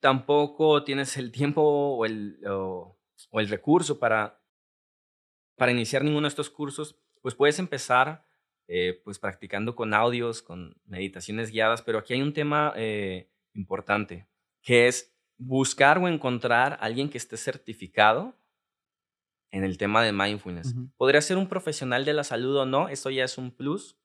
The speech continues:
Speaker 1: pero sí que tenga certificaciones por organismos internacionales o, o organismos, eh,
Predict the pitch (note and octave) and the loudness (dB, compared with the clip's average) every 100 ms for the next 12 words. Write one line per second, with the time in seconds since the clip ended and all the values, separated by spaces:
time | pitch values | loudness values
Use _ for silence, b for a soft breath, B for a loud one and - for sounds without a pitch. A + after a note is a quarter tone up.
0 | _ _ _ _ _ _ - A2 B2+ A#2+ | _ _ _ _ _ _ -6 -6 -4 -4
1 | C3+ C3 C3 C3+ B2+ A#2+ G2+ G#2 - F#2+ | -2 -2 -2 -2 -2 -4 -6 -10 -14 -8
2 | G2+ - A2 A2 A#2 A#2+ - - _ _ | -8 -4 -2 0 0 -2 -6 -14 _ _
3 | - E3 D#3 C3+ B2 A#2 A#2+ B2 B2+ A#2+ | 0 2 4 2 -2 -4 -6 -6 -6 -8
4 | G#2+ G#2+ G#2 G2 G2 G2+ G#2+ A2 A2+ A2+ | -6 -4 -4 -4 -4 0 0 2 2 2
5 | A2+ - F#2+ F2+ F2 F2+ F2+ F#2 F#2+ F#2 | 0 -4 -6 -6 -6 -4 -4 -4 -4 -6
6 | G2+ G#2 G2+ _ _ _ _ _ _ | -6 -8 -8 _ _ _ _ _ _